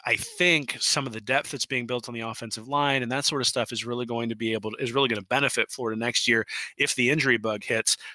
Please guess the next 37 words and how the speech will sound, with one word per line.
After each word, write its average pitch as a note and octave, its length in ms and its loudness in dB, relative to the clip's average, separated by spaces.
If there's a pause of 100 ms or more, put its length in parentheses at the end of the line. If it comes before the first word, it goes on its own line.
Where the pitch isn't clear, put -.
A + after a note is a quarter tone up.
(100)
The - 60 -10
place D3 260 4
I'd A#2+ 100 0
be A2+ 80 0
concerned C3+ 380 2
is A#2 60 0
on A2+ 80 -4
the G#2 60 -8
defensive A#2+ 460 0
line, G#2+ 320 -8 (140)
where A2+ 120 -2
they A2 60 2
haven't A#2+ 260 2
necessarily A#2 560 2
had G#2+ 160 0
a G#2+ 60 0
whole G#2+ 200 0
lot G#2+ 220 2
of, G#2 260 0
uh, A2+ 220 4 (380)
a - 20 4
whole C3 120 6
lot C3 100 6
of A#2 80 0
depth - 260 0
being A#2 220 0
built G#2+ 240 -2
over G#2+ 100 -2
the G#2+ 60 -6
last G#2+ 220 0
couple A2+ 180 -6
of A2 60 -2
years A2 200 -2
in A2 80 -4
their G#2+ 120 -4
recruiting. A2 440 0
So, B2+ 260 6